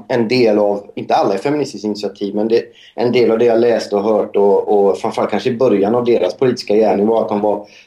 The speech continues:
väldigt hårt polariserade, vilket gjorde att de hade svårt att få med männen i en jämställdhetsdebatt. Och får man inte med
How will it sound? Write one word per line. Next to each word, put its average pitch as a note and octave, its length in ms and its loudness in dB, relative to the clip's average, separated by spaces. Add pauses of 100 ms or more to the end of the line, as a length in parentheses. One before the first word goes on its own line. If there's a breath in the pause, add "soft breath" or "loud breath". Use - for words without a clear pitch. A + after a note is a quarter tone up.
väldigt C3 260 2
hårt C3 280 0
polariserade, A#2+ 680 2
vilket A#2+ 260 0
gjorde C3 160 2
att A2+ 80 0
de A2 140 -2
hade A#2 160 0
svårt A#2 340 0
att - 100 0
få A#2+ 120 2
med C3 320 2
männen G2+ 460 0
i G2+ 40 2
en G#2 120 2
jämställdhetsdebatt. F#2+ 840 -4
Och G#2+ 100 -2
får B2+ 100 0
man C3 140 2
inte C3 200 0
med C3+ 360 0